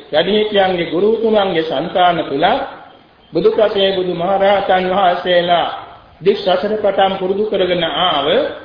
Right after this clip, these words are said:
මේ සමාධියත් ප්‍රඥාවත් දෙක ප්‍රධාන කොට ඇති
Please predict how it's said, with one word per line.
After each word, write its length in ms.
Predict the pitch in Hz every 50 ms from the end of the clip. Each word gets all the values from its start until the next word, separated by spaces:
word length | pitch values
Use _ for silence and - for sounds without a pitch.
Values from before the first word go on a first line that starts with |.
| - - - - - - - -
මේ 200 | - 165 180 190 190
සමාධියත් 800 | 190 185 165 160 180 196 220 226 226 - 170 160 156 156 156 156 -
ප්‍රඥාවත් 760 | - - 165 202 214 - 214 202 196 190 180 180 170 165 170 -
දෙක 180 | - 160 185 -
ප්‍රධාන 460 | 185 - 175 160 - 180 202 202 190 190
කොට 220 | 180 - 180 170 -
ඇති 380 | 147 151 170 165 - 170 170